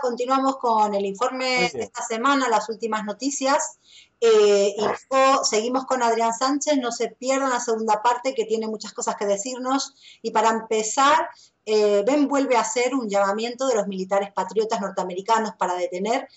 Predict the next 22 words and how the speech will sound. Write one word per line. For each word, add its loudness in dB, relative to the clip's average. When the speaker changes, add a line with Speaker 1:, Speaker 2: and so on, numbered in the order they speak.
Speaker 1:
a -4
los 2
causantes 0
del -2
once -2
S -10
y 2
demás 2
genocidas. -4
También 2
nos 2
dice 2
Ben 2
que, 0
que 2
estos 0
ya 2
están 2
avanzando 0
en -4
esa -4
dirección. -6